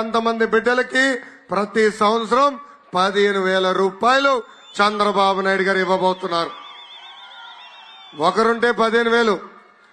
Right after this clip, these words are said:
ఇద్దరుంటే ముప్పై వేలు, ముగ్గురుంటే ఎంత? ఎంత? నలభై ఐదు వేల రూపాయలు చంద్రబాబు నాయుడు గారు ఇవ్వబోతున్నారు. మూడోది దీపం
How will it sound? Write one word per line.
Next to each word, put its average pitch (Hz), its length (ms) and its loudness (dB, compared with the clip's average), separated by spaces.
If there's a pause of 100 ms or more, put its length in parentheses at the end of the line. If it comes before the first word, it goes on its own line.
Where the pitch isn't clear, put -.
(140)
ఇద్దరుంటే 233 680 2 (120)
ముప్పై 240 420 0
వేలు, 233 340 2 (440)
ముగ్గురుంటే 240 520 2 (100)
ఎంత? 240 160 -2 (1500)
ఎంత? 240 260 -2 (1040)
నలభై 220 440 0
ఐదు 214 120 2
వేల 202 340 2 (140)
రూపాయలు 262 480 2 (420)
చంద్రబాబు 208 520 2
నాయుడు 196 180 0
గారు 190 160 0
ఇవ్వబోతున్నారు. 180 580 -2 (920)
మూడోది 233 680 2 (540)
దీపం 214 380 2